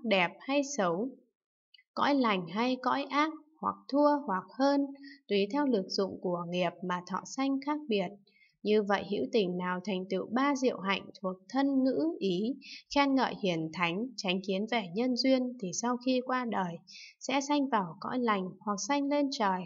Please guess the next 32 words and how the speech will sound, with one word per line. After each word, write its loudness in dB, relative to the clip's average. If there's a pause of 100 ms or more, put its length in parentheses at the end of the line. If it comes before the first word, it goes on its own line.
(100)
hoặc -6
sanh -2
vào -2
cõi -4
người, 0 (200)
hưởng -4
các -4
khoái -6
lạc. -2 (460)
Còn -2
hữu 0
tình 0
nào 2 (480)
tạo 6 (200)
ba 4
ác 2
hạnh 0 (480)
thuộc 4
thân 4
ngữ 2
ý, 0 (100)
chê 6
ba 2
hiền 0
thánh, -4 (120)
tà 2
kiến 0
về -2 (100)
nhân 0
duyên, 4 (440)
thì -2 (100)
sau 2